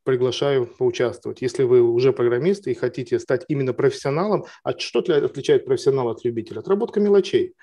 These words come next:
Вот именно эти мелочи, благодаря битовой арифметике, благодаря вот этим вот алгоритмам, которые умен-, ус-, ускоряют, у-, увеличивают, улучшают сложность алгоритмов от, допустим, от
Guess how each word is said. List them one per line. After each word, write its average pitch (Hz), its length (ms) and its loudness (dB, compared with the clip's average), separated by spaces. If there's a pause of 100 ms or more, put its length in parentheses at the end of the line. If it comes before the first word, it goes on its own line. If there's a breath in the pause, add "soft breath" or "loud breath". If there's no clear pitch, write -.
Вот 170 200 0
именно 165 220 4
эти 151 280 0
мелочи, 175 500 2 (240 loud breath)
благодаря 143 360 2
битовой 143 300 2
арифметике, 135 460 -4
благодаря 127 420 2
вот 147 100 2
этим 143 220 -4
вот 120 140 -6 (240 loud breath)
алгоритмам, 139 400 0
которые 123 320 2
умен-, 143 260 -2
ус-, 151 180 -4
ускоряют, 156 640 2
у-, 147 220 -4
увеличивают, 143 640 -4 (440 loud breath)
улучшают 147 540 2
сложность 147 440 0
алгоритмов 135 520 -2
от, 120 140 -4
допустим, 117 480 -6
от 113 180 -8